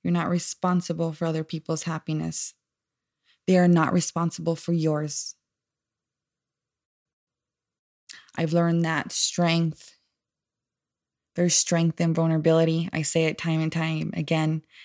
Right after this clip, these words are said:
And there is courage in honesty. And there is great courage and honesty in, in the honesty you give yourself. <clears throat>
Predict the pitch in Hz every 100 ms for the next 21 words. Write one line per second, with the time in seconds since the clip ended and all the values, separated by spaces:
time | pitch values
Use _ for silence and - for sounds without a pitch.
0 | - _ _ - 170 165 165 - - -
1 | 175 160 156 151 - - - 175 - 160
2 | 156 156 - 160 151 147 _ _ - 175
3 | 170 165 - - 170 165 - 170 170 170
4 | - 165 - 170 160 - 170 156 143 _
5 | _ _ _ _ _ _ _ _ - 170
6 | 165 165 170 170 - 165 170 151 170 160
7 | 156 151 - 165 175 - -